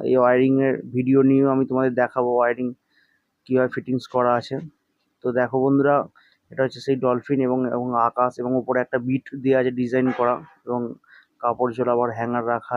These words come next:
আছে। দেখো বন্ধুরা, দেখতে মোটামুটি ভালোই লাগছিল এই ছোট্ট জায়গার ওপর বাথরুমটা আমাদের। সাড়ে পাঁচ ফুট by সাড়ে তিন ফুট মতো জায়গা, পজিশনটা ছোট কিন্তু তাহলেও খুব একটা খারাপ হয়নি। তো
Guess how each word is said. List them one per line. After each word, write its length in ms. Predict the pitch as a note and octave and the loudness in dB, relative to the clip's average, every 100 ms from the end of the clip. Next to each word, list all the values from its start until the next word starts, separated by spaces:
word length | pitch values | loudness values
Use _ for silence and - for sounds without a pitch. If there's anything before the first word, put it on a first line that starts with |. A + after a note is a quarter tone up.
| A2+ | -6
আছে। 160 | - - _ _ _ _ _ _ _ _ _ - - - | -6 -12 _ _ _ _ _ _ _ _ _ -20 -18 -8
দেখো 220 | C3 B2+ C3+ | -4 -2 0
বন্ধুরা, 220 | C#3 D3 B2+ | 0 0 0
দেখতে 240 | C3 - C#3+ | -4 -4 -4
মোটামুটি 340 | C#3+ C#3 D3 C#3+ | -2 0 0 0
ভালোই 280 | B2 C3 C#3 | 0 0 2
লাগছিল 360 | C3+ B2+ A#2 C3+ | 0 -2 -2 -2
এই 120 | C#3 - | -2 -2
ছোট্ট 180 | C3 - | -6 -2
জায়গার 340 | B2+ B2 B2 B2 | 2 2 4 2
ওপর 200 | B2 C3 | 0 -2
বাথরুমটা 500 | B2 A#2 C3 A#2+ C3 | -2 -2 -4 -4 -4
আমাদের। 360 | C#3+ A#2+ A2+ C#3 _ _ _ _ _ _ _ | -4 -6 -6 -6 _ _ _ _ _ _ _
সাড়ে 300 | - - A#2+ | -18 -4 -2
পাঁচ 220 | B2 B2+ B2+ - | -2 -2 -4 -4
ফুট 140 | C#3+ | -4
by 220 | B2+ B2 - - _ _ _ | 0 0 -2 -8 _ _ _
সাড়ে 220 | - B2 B2 | -6 -4 -2
তিন 180 | B2+ B2+ | -2 -2
ফুট 200 | - C3 - | -4 -10 -8
মতো 220 | B2+ B2+ B2+ | -6 -2 0
জায়গা, 340 | A#2+ A#2 B2 F3 - _ _ _ _ _ _ D3+ - _ | 2 2 0 -6 -12 _ _ _ _ _ _ -20 -20 _
পজিশনটা 400 | B2+ C3 C#3+ C#3 | -4 -2 -2 -4
ছোট 200 | - C3+ D3 - | -2 -2 -2 -4
কিন্তু 240 | C3+ C3 C3+ - | -4 -2 -4 -6
তাহলেও 300 | C3+ C#3 D3 D3 - | -2 2 2 0 -4
খুব 140 | C#3+ C3 | -8 -2
একটা 200 | C3+ - C#3 | -2 -2 -8
খারাপ 200 | - C3 B2+ | 0 0 0
হয়নি। 280 | B2+ B2+ C#3 _ _ _ _ _ _ _ _ _ _ _ | 0 2 0 _ _ _ _ _ _ _ _ _ _ _
তো 40 | - | -10